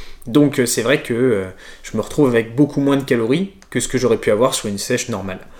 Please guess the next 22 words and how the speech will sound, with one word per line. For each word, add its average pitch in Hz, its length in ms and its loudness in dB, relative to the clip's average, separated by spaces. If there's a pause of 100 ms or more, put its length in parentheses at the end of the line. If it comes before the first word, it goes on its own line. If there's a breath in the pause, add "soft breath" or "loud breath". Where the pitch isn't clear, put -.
(500 loud breath)
Euh, 90 140 -8
et 104 80 -6
donc 113 180 -4
forcément, 127 720 2
euh, 95 560 -2
ça - 200 0
met 123 120 4
un 123 120 2
coup 143 260 4
au 143 60 6
foie, 113 280 0
comme 101 160 -8
dirait 101 260 -4
Monsieur 101 240 -8
Macron 107 460 -4
avec, 98 300 -2
euh, 95 200 -4 (220)
McFly 104 380 0
et 98 40 -4
Carlito. 98 420 -6 (480 loud breath)
Donc, 131 320 4
euh, 131 260 6